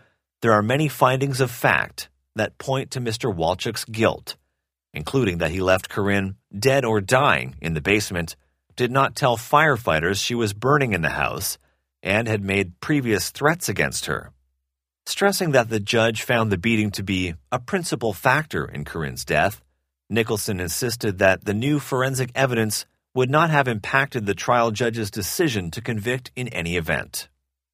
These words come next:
Young concedes that there's no getting around Walchuk's beating of Corinne. But Young says that, however reprehensible the violence, the fire was not foreseeable, and therefore there was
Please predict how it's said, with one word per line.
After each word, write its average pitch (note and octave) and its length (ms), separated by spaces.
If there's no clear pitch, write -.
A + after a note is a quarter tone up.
Young A#2+ 300
concedes G#2+ 640
that G#2+ 240
there's A#2 260
no C#3+ 200
getting C3 320
around A2 360
Walchuk's G#2 520
beating F#2 360
of C2+ 120
Corinne. F2+ 520
But F2+ 300
Young G2 300
says G#2+ 480
that, F#2+ 240
however A2 440
reprehensible F#2+ 840
the D#2+ 100
violence, G#2+ 680
the A2+ 160
fire A2+ 520
was E2+ 220
not F#2+ 220
foreseeable, F#2+ 800
and D#2 100
therefore G2 560
there F#2 180
was F2+ 300